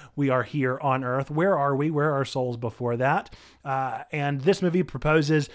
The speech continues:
that souls just exist. They go through a seminar,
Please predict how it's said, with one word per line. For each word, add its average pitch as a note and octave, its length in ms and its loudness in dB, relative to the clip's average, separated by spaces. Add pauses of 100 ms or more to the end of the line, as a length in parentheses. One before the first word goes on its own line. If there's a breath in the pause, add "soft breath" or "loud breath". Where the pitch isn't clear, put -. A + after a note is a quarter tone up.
(160 loud breath)
that C3 260 -2
souls F#3+ 340 4
just C#3+ 220 -4
exist. C#3 580 2 (200 loud breath)
They C#3 100 0
go D3 160 6
through C#3 220 2
a A#2 40 -2
seminar, C#3+ 680 6